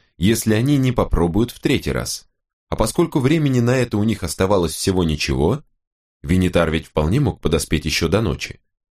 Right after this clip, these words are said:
Удара можно было ожидать в любое мгновение. И где удобнее всего нападать, как не здесь, на узкой полоске открытой, ровной, точно хлебная лопата луговины? С которой и бежать-то особо некуда, кроме как в какое-нибудь слепое ущелье,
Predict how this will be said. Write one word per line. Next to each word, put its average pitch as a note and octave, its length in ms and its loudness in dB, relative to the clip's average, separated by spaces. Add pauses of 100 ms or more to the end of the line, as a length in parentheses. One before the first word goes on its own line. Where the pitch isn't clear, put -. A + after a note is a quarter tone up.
(200)
Удара A2 440 2
можно G#2+ 280 0
было F#2+ 220 2
ожидать D#2+ 480 -2 (140)
в D#2+ 100 -6
любое F2 460 2
мгновение. C#2+ 720 -4 (720)
И G2+ 100 -2
где F#2 220 0
удобнее B2+ 480 0
всего A#2 320 0
нападать, F2+ 500 0
как - 240 -4
не B2+ 100 0
здесь, A#2+ 440 -2
на C#2 120 -2
узкой F2+ 340 0
полоске E2+ 560 0
открытой, F2+ 600 0 (200)
ровной, F#2+ 560 2
точно A2 400 -2
хлебная G2+ 440 0
лопата F#2+ 480 0
луговины? A#2+ 640 -2 (960)
С - 60 -8
которой G2+ 320 2
и G#2+ 160 -4
бежать-то G2 480 0
особо F2 340 0
некуда, D2 480 -2 (300)
кроме G#2 320 0
как F#2+ 160 0
в - 80 -18
какое-нибудь F2+ 580 0
слепое F2 520 0
ущелье, E2+ 580 -2